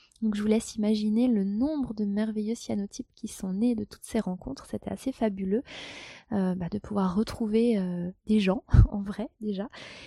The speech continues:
et puis, euh, de pouvoir transmettre et d'initier, euh,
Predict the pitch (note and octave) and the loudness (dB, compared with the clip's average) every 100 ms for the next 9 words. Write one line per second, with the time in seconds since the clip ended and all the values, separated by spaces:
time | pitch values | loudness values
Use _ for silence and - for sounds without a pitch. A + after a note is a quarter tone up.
0 | - - A#3 G#3+ - - A3+ A#3 G#3+ F#3+ | -20 -6 -4 -4 -6 -6 -4 -2 -2 -4
1 | F#3 F#3 F#3 - G3+ G3+ - G3 - F3+ | -6 -6 -6 -4 -2 -2 -2 -4 -2 -2
2 | F3 - - F#3 F#3 F#3+ G3 - - G#3+ | -4 -4 -4 -2 -2 -4 -4 -6 -2 2
3 | A3 F#3 F3 E3+ | 2 0 -4 -4